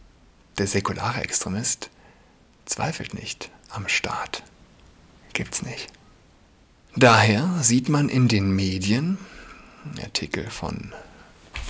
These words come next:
äh, Peter Heller weiter, immer dieselben Gesichter, immer dieselben Auffassungen äußern,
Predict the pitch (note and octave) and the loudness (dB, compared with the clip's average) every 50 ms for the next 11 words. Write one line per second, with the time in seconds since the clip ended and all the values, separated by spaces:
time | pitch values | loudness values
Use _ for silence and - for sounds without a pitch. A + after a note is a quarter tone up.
0 | - - - - - - - - - - - - - - - - - - - - | -6 -4 -4 -6 -6 -8 -14 -16 -18 -14 -10 -8 -8 -8 -10 -12 -10 -8 -6 -2
1 | - G2 F#2 E2 E2 D#2+ - - - - - - - - - - - - - - | -2 -2 -2 -2 -4 -4 -4 -6 -8 -8 -12 -16 -20 -20 -20 -20 -20 -18 -10 -6
2 | - - G#2 - F#2+ F#2+ F#2+ G#2 A2+ B2+ A2+ - E2+ F#2+ G#2+ - C#3 E3 - - | -4 -4 -2 -2 -2 -2 0 0 0 0 0 0 -2 -2 -2 -4 -6 -8 -8 -12
3 | _ _ - - - - - - - - - - - - - - - - - D#3 | _ _ -20 -20 -20 -20 -20 -20 -20 -20 -20 -20 -20 -20 -20 -20 -8 0 4 6
4 | D3+ D#3 D3+ D#3+ D3+ D3 E3 F3+ - A3+ G2+ G2 F2+ F#2 F#2 F#2 - - E2 - | 6 8 8 6 6 6 6 6 4 4 4 2 2 2 0 0 0 -2 -2 2
5 | - C#3 C#3 C#3 C3+ C3 B2+ C3+ A#2+ A#2 A2+ A2+ A2+ A#2+ E2+ D2 G#2 G#2 - - | 2 4 4 6 6 6 6 6 4 4 4 4 2 2 2 4 2 2 2 -2
6 | - F#2 - - - E2+ F2+ - - B1+ D#2 F#2+ G#2+ - - - A2+ - | -6 -4 -4 -4 -4 -4 -6 -6 -6 -6 -6 -6 -6 -6 -6 -6 -10 -14